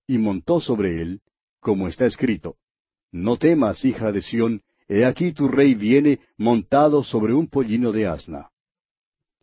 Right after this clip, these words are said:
Esta es la última presentación pública de Jesús. Fue una oferta pública que él hizo de sí mismo como su rey, y ellos, por supuesto, la rechazaron. Ya no camina él entre las multitudes ni les enseña.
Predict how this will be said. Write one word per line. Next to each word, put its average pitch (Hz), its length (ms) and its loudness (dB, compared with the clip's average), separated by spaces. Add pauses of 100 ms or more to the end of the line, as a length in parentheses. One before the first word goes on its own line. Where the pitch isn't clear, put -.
(440)
Esta 143 240 0
es 123 60 -4
la 120 100 2
última 151 360 2
presentación 110 640 -2
pública 143 460 -2
de 92 100 -2
Jesús. - 580 -8 (600)
Fue 190 120 4
una 180 160 2
oferta 151 500 0
pública 156 480 0
que 110 140 0
él 104 80 0
hizo 139 240 -2
de 98 100 0
sí 135 140 2
mismo 135 400 0
como 107 260 -2
su 98 160 -6
rey, 156 400 4 (260)
y 135 140 6
ellos, 156 180 4
por 143 140 0
supuesto, 131 440 0
la 127 100 2
rechazaron. 107 600 -2 (640)
Ya 185 200 4
no 180 160 2
camina 143 400 4
él 151 140 4
entre 120 200 0
las 98 160 -2
multitudes 135 640 0
ni 120 80 0
les 107 200 0
enseña. 104 520 -2